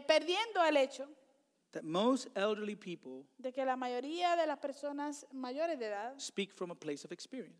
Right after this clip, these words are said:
Speaker 1: hablan desde un lugar de experiencia,
Speaker 2: because they have been
Speaker 1: porque han estado ya
Speaker 2: where you desire to go.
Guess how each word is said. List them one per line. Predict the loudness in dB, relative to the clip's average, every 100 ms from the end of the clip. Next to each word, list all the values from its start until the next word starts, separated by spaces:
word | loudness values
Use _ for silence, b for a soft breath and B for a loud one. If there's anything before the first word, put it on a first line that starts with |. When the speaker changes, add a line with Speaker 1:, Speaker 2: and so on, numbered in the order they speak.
| -6
Speaker 1:
hablan | -2 0 4 2 2
desde | -6 -4 -4
un | -6
lugar | -6 -2 0 -2
de | -4 -8 -10
experiencia, | -12 -10 -8 -10 -12 -18 -20 -20 _ _ -12
Speaker 2:
because | -4
they | 2 2
have | 2
been | 2 2 0 -12 -20 _ _ _ _ _
Speaker 1:
porque | -12 -4 -4
han | -4
estado | -2 0 0
ya | 0 -4 -6 -18 _ _ _ _ -4
Speaker 2:
where | -2
you | -2
desire | -4 -6 -6 -6
to | -4
go. | -4 -6